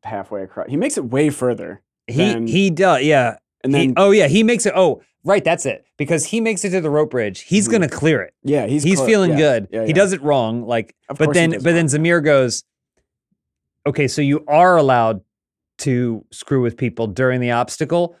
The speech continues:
Speaker 2: but you
Speaker 1: Yeah.
Speaker 2: have to be on the obstacle too."
Speaker 1: Yeah, that's
Speaker 2: So a ninja
Speaker 1: which is not what happened
Speaker 2: No, it's,
Speaker 1: before.
Speaker 2: no, no, not at
Speaker 1: Yeah.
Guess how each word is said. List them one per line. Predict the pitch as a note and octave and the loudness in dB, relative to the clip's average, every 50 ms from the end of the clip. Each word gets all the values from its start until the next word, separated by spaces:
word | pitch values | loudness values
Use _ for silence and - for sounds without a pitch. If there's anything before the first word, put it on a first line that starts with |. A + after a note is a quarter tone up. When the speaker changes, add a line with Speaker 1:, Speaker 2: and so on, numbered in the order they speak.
| _ _ | _ _
Speaker 2:
but | E3 E3 - - | -2 -2 -2 -4
you | D3+ C#3 C3 D3 E3+ G3 G#3+ A#3 A#3 | -4 -2 0 0 2 2 2 4 4
Speaker 1:
Yeah. | G3+ | 2
Speaker 2:
have | E3 E3 D3 - | 2 2 -2 -2
to | - D3+ | -4 -4
be | B2+ C3 B2+ | -2 0 0
on | A#2+ A#2+ A#2+ | 0 0 0
the | A#2+ A#2 | 0 0
obstacle | A#2 A#2 - - - A2+ - G#2 G2 | 0 -2 -2 -6 -8 -8 -8 -8 -10
too." | - - - C#3+ C3 G#2 D2+ - - | -10 -8 -6 -4 -4 -4 -6 -8 -6
Speaker 1:
Yeah, | B2+ C3+ C3+ B2 A#2+ | -4 -2 0 0 0
that's | A2+ B2+ B2 B2+ A#2+ - - - - - | 0 0 -2 -2 -2 -4 -10 -12 -12 -4
Speaker 2:
So | - D#3+ D3 D3 D3+ | 0 2 4 4 4
a | D3 | 2
ninja | D3 D#3 E3+ G3 G#3+ | 2 2 2 2 2
Speaker 1:
which | G#3+ G3+ D3+ | 2 2 2
is | E3 D3+ C#3 C3 B2+ | 2 4 4 4 4
not | D#3+ E3+ G3+ G3+ D#3 | 4 4 2 2 2
what | D3+ C3 | 0 0
happened | B2 C#3+ C#3+ C#3 - A2 G2 F2 - - C#3 | 2 0 0 -2 -4 -8 -14 -16 -16 -8 -2
Speaker 2:
No, | C#3+ D#3 C3+ | 0 0 2
it's, | G2+ G2+ | 2 0
Speaker 1:
before. | A2 C3 B2 G2+ F#2 G2+ B2+ | 0 0 0 -2 -2 -4 -2
Speaker 2:
no, | D3 D3+ C3 B2 | 0 2 2 2
no, | B2 B2 A#2 A2 | 2 0 -2 -2
not | A2 A#2+ C3 C3 B2+ | -2 0 0 0 2
at | A#2+ | 2
Speaker 1:
Yeah. | - | 2